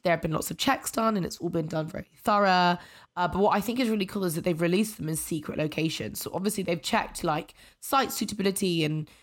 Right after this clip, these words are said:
potential impacts on neighbor, neighbors and community interests and things, and they've determined these sites, but they haven't announced where. Because if you look at wildcat kittens, people a hundred percent would try and go and catch themselves a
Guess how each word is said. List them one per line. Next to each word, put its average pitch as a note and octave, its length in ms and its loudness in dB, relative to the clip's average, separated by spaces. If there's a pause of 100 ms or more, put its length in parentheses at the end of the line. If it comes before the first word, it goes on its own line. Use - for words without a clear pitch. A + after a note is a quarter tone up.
(140)
potential F#3 320 0
impacts - 480 -2
on D3+ 260 0
neighbor, D3+ 360 0
neighbors G3 540 2
and D3 200 -4
community D#3 360 -4
interests E3 560 -2
and D#3 120 -6
things, D#3 260 -2
and D#3 80 -6
they've D#3 80 0
determined G3 460 2
these E3+ 140 -4
sites, - 300 -2
but - 100 -14
they C#3+ 80 -2
haven't G#3 300 2
announced E3 340 0
where. D#3+ 240 2 (340)
Because F3+ 240 2
if F3+ 80 0
you G3+ 120 0
look B3 180 2
at G3+ 80 0
wildcat F3+ 420 2
kittens, - 640 -8 (800)
people G#3+ 300 4
a F#3+ 40 6
hundred D#3+ 360 0
percent D#3+ 360 0
would D3+ 180 -4
try C#3 280 0
and C#3+ 100 -4
go - 140 -2
and G#3 80 -2
catch G3 300 0
themselves F#3 180 2
a E3 40 2